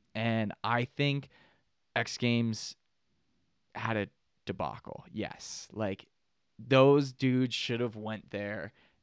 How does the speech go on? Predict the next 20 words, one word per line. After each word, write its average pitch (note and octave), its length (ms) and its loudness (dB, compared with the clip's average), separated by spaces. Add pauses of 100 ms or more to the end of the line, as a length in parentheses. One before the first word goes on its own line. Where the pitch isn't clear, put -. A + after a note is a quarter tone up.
and A2+ 200 -4
not A#2+ 300 2 (1040)
been G#2+ 400 0
in G#2+ 180 -4
front G#2+ 200 -4
of G2+ 80 -8
the G2+ 60 -4
cameras. E2 520 -8
Instead, A#2 480 0
they G#2+ 140 2
should G#2+ 180 -8
have G#2 100 -6
been G#2 180 -4
doing A2+ 340 0
what G2+ 200 -4
they F#2+ 140 -4
do, E3+ 560 2
making G#2+ 460 -2
content C3+ 600 2 (640)
of C3+ 460 4